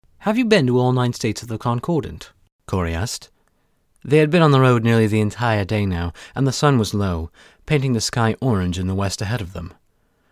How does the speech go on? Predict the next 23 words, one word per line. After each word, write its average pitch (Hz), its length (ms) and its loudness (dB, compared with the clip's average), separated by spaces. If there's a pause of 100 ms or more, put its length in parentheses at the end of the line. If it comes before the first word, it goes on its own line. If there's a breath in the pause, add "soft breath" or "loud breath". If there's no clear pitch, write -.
(160)
The 120 120 4
only 156 220 4
sound 120 340 2
more 110 100 4
constant 117 460 -2
than 104 100 -4
the 101 80 -4
pattering 101 400 -2
of 90 140 -4
hooves 92 400 -4 (240 loud breath)
and 160 120 2
the 160 60 2
grinding 127 320 4
of 95 100 -2
wheel 101 220 2
and 92 80 -2
axle 92 440 -6
had 87 120 -6
been 90 160 -6
Corey's 87 340 -6
litany 92 320 -4
of 80 120 -12
questions. - 640 -10